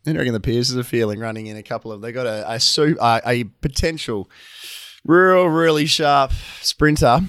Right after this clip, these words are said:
um, who's gonna be able to lead 'em along. Usually just these races are shot to bits, these sixty-six, seventy-two pluses for a sprinter that's getting in on the minimum that can roll like Cliffs of Comfort does, and you're running into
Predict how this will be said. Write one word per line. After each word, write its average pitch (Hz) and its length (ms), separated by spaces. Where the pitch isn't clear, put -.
um, 127 360
who's 127 160
gonna 139 160
be 131 80
able 127 100
to 120 60
lead 131 180
'em 120 80
along. 127 280
Usually 160 360
just 104 260
these 123 220
races 110 280
are 98 40
shot 98 240
to 90 60
bits, 110 240
these 95 160
sixty-six, - 520
seventy-two 92 440
pluses 95 380
for - 180
a - 100
sprinter 107 320
that's 95 140
getting 104 260
in 98 100
on 95 60
the 95 80
minimum 101 300
that 92 100
can 98 160
roll 101 200
like 95 160
Cliffs 104 200
of 98 80
Comfort 95 300
does, 107 260
and 104 60
you're 110 100
running 110 180
into 104 220